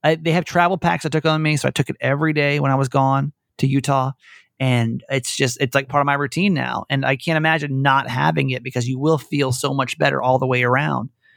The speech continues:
Uh, I mean, it's got all the good stuff in it, y'all. I don't have to break all this down for you 'cause it's a lot. Uh, but you, you'll get better sleep, you get better recovery, you'll get better mental clarity, better alertness. It's gonna cost you less than three dollars a day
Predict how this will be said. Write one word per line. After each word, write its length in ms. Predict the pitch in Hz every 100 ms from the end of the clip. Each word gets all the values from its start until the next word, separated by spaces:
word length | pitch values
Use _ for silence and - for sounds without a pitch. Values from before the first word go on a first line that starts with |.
| - - _
Uh, 160 | 123 123
I 40 | 147
mean, 60 |
it's 100 | 147
got 100 | -
all 140 | 185 175
the 80 | 143
good 160 | 139
stuff 220 | - - 131
in 80 |
it, 80 | 123
y'all. 340 | 127 62 - -
I 60 | 143
don't 100 | 135
have 100 | 131
to 320 | 123 120 117 123 - _ _ _ _
break 220 | - 123 123
all 100 | 120
this 160 | 120
down 240 | 139 - 123
for 160 | -
you 260 | 87 127 131 _ _ -
'cause 420 | 123 135 135 -
it's 120 | 123
a 60 | 143
lot. 340 | 139 131 135 - - - - - -
Uh, 300 | 123 123 135
but 160 | - 143 -
you, 160 | 175 190
you'll 140 | 202
get 120 | 190
better 160 | 165 139
sleep, 460 | 120 - 214 208 -
you 80 | 131 -
get 160 | 151 139
better 160 | 147
recovery, 680 | 120 - 180 185 190 185 175
you'll 100 | 139
get 180 | 123 131
better 220 | 143 127 120
mental 320 | 147 170 160
clarity, 580 | - 175 170 170 165 147
better 220 | 160 156
alertness. 640 | 127 123 143 151 160 147 -
It's 80 | 135
gonna 160 | 196
cost 380 | - - 180 -
you 180 | 156 139
less 300 | 147 196 -
than 100 | 202
three 180 | 170 175
dollars 320 | 165 151 143
a 40 | 127
day 440 | 135 143 170 202